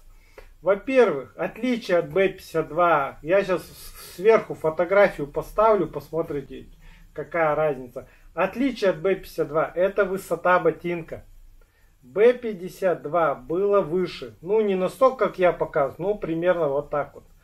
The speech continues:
То есть Б пятьдесят два были выше. Это раз. И два, Б пятьдесят два были утепленные, четыреста грамм тинсулейта, синсолейта,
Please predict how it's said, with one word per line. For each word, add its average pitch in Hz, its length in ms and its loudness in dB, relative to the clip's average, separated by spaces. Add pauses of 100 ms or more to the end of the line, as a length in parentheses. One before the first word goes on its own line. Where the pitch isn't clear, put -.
(260)
То 151 100 -6
есть 127 120 -8
Б 190 260 2
пятьдесят 175 420 -6
два 143 360 -2 (280)
были 185 420 0
выше. 156 540 -2 (1160)
Это 160 360 -4
раз. 147 360 -2 (1120)
И 208 460 2
два, 175 680 2
Б 196 280 4
пятьдесят 185 420 -4
два 165 320 2
были 185 380 2
утепленные, 175 920 2
четыреста 180 720 -2
грамм 190 500 2 (340)
тинсулейта, 170 840 0 (220)
синсолейта, 175 1120 2